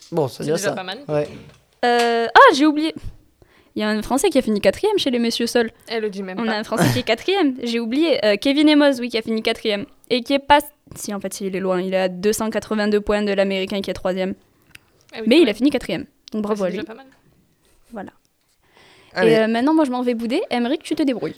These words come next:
Speaker 1: Là, on va passer du côté de l'Espagne. Bon, alors, championnat d'Europe de karaté.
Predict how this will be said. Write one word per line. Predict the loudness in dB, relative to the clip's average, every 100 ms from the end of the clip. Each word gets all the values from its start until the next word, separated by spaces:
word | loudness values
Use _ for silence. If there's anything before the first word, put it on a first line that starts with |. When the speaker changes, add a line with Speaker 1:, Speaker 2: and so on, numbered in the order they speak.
| 0
Speaker 1:
Là, | 4 4 4
on | 0
va | 2
passer | 2 2 -2
du | 0
côté | 0 0 2
de | 4
l'Espagne. | 4 2 4 4 4 0 -10 -14 -18 -20 -20 -20 0
Bon, | 2 2 -2 _ _
alors, | 4 6 4 -2 -10 -16 _
championnat | -4 -2 0 0
d'Europe | 2 2 2 0
de |
karaté. | 0 2 2 0